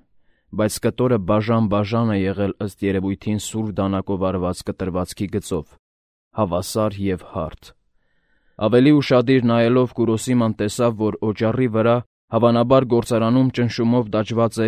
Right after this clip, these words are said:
ինը հարյուր իննսունինը թիվը։ Կտրվածքի գիծը համընկնում էր ճիշտ ինների մեջտեղին։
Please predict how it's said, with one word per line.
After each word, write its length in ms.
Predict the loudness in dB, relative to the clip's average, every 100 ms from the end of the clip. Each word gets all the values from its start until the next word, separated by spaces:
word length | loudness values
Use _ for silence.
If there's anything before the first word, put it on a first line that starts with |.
| -2 0
ինը 320 | 2 2 2
հարյուր 340 | 0 0 -2
իննսունինը 800 | -2 0 0 -2 -2 0 0 -2
թիվը։ 340 | -4 -6 -6 -8 -14 _ _ _ _ _ _ _ _ -10
Կտրվածքի 560 | -2 0 2 0 0 0
գիծը 300 | 0 2 2
համընկնում 520 | 2 2 0 0 0
էր 120 | 0
ճիշտ 420 | -4 -4 -2 -6 -4
ինների 540 | 0 2 2 0 0
մեջտեղին։ 760 | 0 0 -2 -6 -4 -2 -4